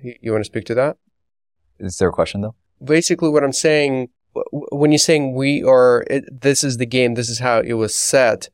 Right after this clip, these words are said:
Speaker 1: I don't think, um, us, like, or evolved, uh, non-physical beings are from the past. They're
Speaker 2: Mm-hmm.
Speaker 1: from the future. They are a more evolved, uh,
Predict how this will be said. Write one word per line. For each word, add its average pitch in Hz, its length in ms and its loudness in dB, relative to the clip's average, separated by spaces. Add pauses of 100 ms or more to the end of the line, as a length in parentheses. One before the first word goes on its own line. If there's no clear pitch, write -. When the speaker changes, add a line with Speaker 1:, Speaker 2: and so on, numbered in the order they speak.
(160)
Speaker 1:
I 143 120 0
don't 190 300 0
think, 170 400 0 (680)
um, 120 560 0 (180)
us, 143 480 2
like, 123 240 4
or 127 480 4 (260)
evolved, 143 840 4
uh, 127 280 8 (600)
non-physical 135 840 2
beings 117 840 -2 (1000)
are 123 200 4
from 117 280 0
the 110 80 -2
past. - 680 -4 (640)
They're 127 140 2
Speaker 2:
Mm-hmm. 117 80 -2
Speaker 1:
from 127 180 -2
the 113 80 -4
future. 139 680 -4 (240)
They 131 220 2
are 131 440 4
a 127 80 0
more 123 380 2
evolved, 120 680 2
uh, 110 280 4